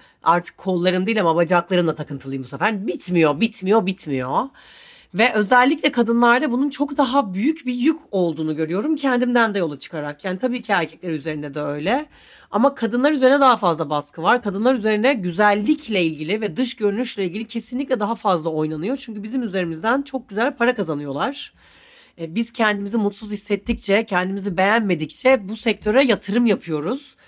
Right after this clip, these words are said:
Ve en önemli şey oluyor hayatımızda. Dolayısıyla bütün paramızı buna harcayabiliyoruz. Ama içimizde yine de tatmin olamayabiliyoruz. Bugün bu konuyu konuşmak üzere Yağmur'u çağırdım. Yağmur yirmi iki yaşında. Belki siz bu bölümü dinleyesiye yirmi üç olacak.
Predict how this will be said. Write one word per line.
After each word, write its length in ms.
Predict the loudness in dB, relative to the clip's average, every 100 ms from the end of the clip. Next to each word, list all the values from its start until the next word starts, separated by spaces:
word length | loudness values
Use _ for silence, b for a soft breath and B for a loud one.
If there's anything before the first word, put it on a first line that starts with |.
| b b
Ve 60 | 0
en 440 | 4 4 2 2
önemli 720 | 0 2 2 2 2 2 0 -10 -10
şey 300 | 0 4 4
oluyor 280 | 4 2 2
hayatımızda. 580 | 4 2 0 -4 -2 0
Dolayısıyla 380 | 2 2 2 -4
bütün 180 | -2
paramızı 360 | 0 0 0 -2
buna 200 | 2 4
harcayabiliyoruz. 840 | 4 2 -2 0 0 0 -2 -8 -14 b b b
Ama 180 | 0 0
içimizde 380 | 0 -2 -2 0
yine 260 | 2 4
de 100 | 2
tatmin 340 | 2 -2 -2 -2
olamayabiliyoruz. 1040 | 0 0 0 -2 0 0 0 -2 -8 -14 b b b b -8
Bugün 260 | -2 0
bu 80 | -2
konuyu 400 | -2 0 2 2
konuşmak 500 | 0 -2 -2 -4 -6
üzere 360 | 0 0 2 0
Yağmur'u 460 | 2 2 2 -2 -4
çağırdım. 440 | 0 0 0 -2
Yağmur 460 | -2 -2 -2 -6 -8
yirmi 320 | -6 -4 -4
iki 160 | -6 -4
yaşında. 340 | -4 -2 -4
Belki 300 | -2 -2 -4
siz 180 | -12 -10
bu 220 | -8 -2
bölümü 280 | -2 0 -2
dinleyesiye 520 | -4 -2 -2 -2 -6
yirmi 260 | -4 -4 -4
üç 160 | -6
olacak. 380 | -6 -6 -8 -10